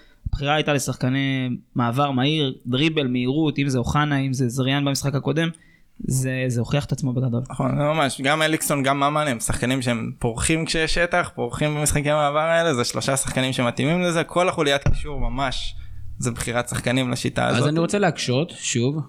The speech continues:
Speaker 3: הא-, האם ג'ורדי, אחרי שבשני המשחקים האחרונים נגד הפועל באר שבע, מכבי תל אביב הראתה עליונות יחד עם שיטת החמש שלוש שתיים, ניצחה פעמיים, אמנם אחד אפס, אבל כנראה הייתה טובה יותר בשני המשחקים האלה,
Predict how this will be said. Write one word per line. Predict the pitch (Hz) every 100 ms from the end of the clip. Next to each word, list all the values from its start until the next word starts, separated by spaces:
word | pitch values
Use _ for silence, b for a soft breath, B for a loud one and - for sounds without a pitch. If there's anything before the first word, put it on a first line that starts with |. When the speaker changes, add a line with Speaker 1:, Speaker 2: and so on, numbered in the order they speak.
| -
Speaker 3:
הא-, | - 123 -
האם | 117 156 196 170
ג'ורדי, | 131 135 139 139
אחרי | 123 131 135
שבשני | - 123 120 113 113 156
המשחקים | 147 135 139
האחרונים | 127 131 135
נגד | 120
הפועל | 117 123
באר | 110 110
שבע, | 120 113 113 110 110
מכבי | 104 123
תל | 113
אביב | 110
הראתה | 104 107 117 - -
עליונות | 110 117 120 110
יחד | 107 104 101
עם | 101
שיטת | - 104 95
החמש | - 98 101
שלוש | 101 95
שתיים, | - 143 156 139
ניצחה | 104 - 113 104 101
פעמיים, | 101 98 110 104
אמנם | 101 104
אחד | 101 104 131
אפס, | 147 123 -
אבל | 98 101 95 -
כנראה | - 110 123
הייתה | 113
טובה | 117 101 104
יותר | 101 98
בשני | 95 110
המשחקים | 98 - 95 135
האלה, | 165 185